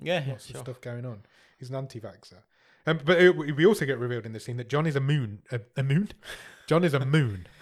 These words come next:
Speaker 1: <laughs>
Speaker 2: He's that big.
Speaker 1: <laughs>
Speaker 2: John is immune to whatever this disease is.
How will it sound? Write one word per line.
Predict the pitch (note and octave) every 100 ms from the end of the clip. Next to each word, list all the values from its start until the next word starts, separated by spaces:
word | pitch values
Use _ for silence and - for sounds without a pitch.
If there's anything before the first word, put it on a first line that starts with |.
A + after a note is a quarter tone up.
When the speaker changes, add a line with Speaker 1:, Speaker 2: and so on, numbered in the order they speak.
| -
Speaker 1:
<laughs> | - - -
Speaker 2:
He's | B2
that | A#2 D3+ -
big. | G2 G2+ -
Speaker 1:
<laughs> | D#3+ D3 - D#3 - D3+ -
Speaker 2:
John | - F3 F#3
is | D3
immune | C#3+ C#3+ C#3 E3+ D3+ A#2+ G#2+
to | - A#2+
whatever | A#2 C3 C3
this | A#2+ -
disease | B2 A2+ A2 A2+
is. | A2 F2 -